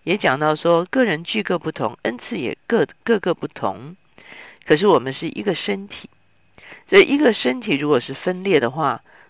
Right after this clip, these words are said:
那我们就会发现这个身体根本不可能做任何的事情。所以呢，虽然我们不同，可是我们可以谦虚，我们可以退让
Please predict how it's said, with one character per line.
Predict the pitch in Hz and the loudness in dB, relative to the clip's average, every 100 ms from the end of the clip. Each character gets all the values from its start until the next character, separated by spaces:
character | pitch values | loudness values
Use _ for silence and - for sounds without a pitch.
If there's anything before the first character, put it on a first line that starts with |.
| - | -2
那 | 170 | 0
我 | |
们 | 135 | 0
就 | 143 | 0
会 | 151 | 0
发 | 135 139 147 | 0 0 -2
现 | - 165 135 135 | -2 -4 -4 -10
这 | - | -8
个 | 156 | -6
身 | 143 151 | -2 -4
体 | 147 | -4
根 | 131 170 | -10 -8
本 | 127 | -8
不 | - | -10
可 | - 127 | -12 -12
能 | 107 | -14
做 | 131 147 | -4 -2
任 | 139 131 | -2 -6
何 | 120 | -10
的 | - | -12
事 | 117 - - | -12 -14 -14
情。 | - - - _ _ _ _ _ _ _ - - - _ | -14 -14 -16 _ _ _ _ _ _ _ -20 -20 -20 _
所 | - | 6
以 | 226 | 6
呢， | 190 190 | 6 2
虽 | 247 | 4
然 | 240 196 | 6 6
我 | 143 | 2
们 | 127 | -6
不 | 127 - | -6 -8
同， | - 135 110 120 139 | -6 -8 -8 -12 -12
可 | - | -8
是 | 139 190 | -6 0
我 | 170 | 0
们 | 135 131 131 | 0 -4 -8
可 | 135 151 | -6 -8
以 | 135 | -6
谦 | - 202 185 | -6 -6 -4
虚， | - - 208 - _ _ _ - - - - | -4 -4 -6 -10 _ _ _ -20 -20 -10 -2
我 | |
们 | 147 147 147 160 | 0 0 0 0
可 | 160 | 0
以 | 151 | 2
退 | 135 - 214 | 0 0 2
让 | 190 165 | 2 0